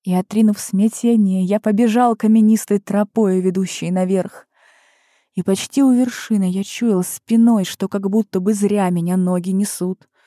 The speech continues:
То смеялся не я, а гора надо мной. Сотрясалось и море смешило внизу.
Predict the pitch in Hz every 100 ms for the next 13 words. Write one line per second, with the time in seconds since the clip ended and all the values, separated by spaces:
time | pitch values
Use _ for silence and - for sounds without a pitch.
0 | _ _ _ - 170 - 196 185 185 185
1 | 185 185 196 240 262 - 185 202 185 170
2 | 180 180 190 175 180 180 175 _ _ _
3 | - 190 - 185 180 185 180 180 - 202
4 | 165 156 165 165 - 160 - 165 160 165
5 | 160 170 165 156